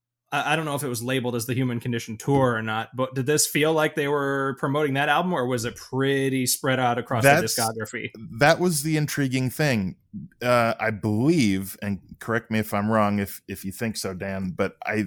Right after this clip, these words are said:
Speaker 2: I think they only played three, maybe four tracks off of the new
Speaker 1: Wow.
Speaker 2: album. So they didn't, they didn't really lead off with it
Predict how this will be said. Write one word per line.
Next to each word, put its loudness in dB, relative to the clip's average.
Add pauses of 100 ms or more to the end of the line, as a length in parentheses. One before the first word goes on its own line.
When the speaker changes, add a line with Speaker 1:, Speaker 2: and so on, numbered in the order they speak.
(400)
Speaker 2:
I 0
think -2
they 2
only 2
played 0
three, 0
maybe 2
four 0
tracks -2
off 0
of -4
the -6
new 0
Speaker 1:
Wow. 2
Speaker 2:
album. -6 (520)
So 0
they 6
didn't, 2
they 2
didn't 2
really 2
lead 2
off 4
with -6
it -2